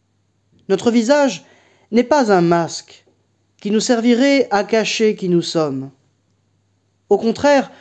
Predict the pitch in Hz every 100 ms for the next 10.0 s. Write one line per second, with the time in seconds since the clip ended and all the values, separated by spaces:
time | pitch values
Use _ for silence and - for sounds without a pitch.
0 | - _ 202 214 254 247 247 302 285 190
1 | - _ _ 226 226 294 302 - - -
2 | 311 - 254 - - 196 175 - - -
3 | _ _ _ _ _ _ - 226 220 196
4 | 254 277 202 - _ _ - 208 214 277
5 | 240 220 196 175 160 _ _ _ _ _
6 | _ _ 208 214 220 220 214 208 - 196
7 | 180 180 160 156 _ _ _ _ _ _
8 | _ _ _ _ _ _ _ _ _ _
9 | _ _ _ _ 185 202 202 269 240 160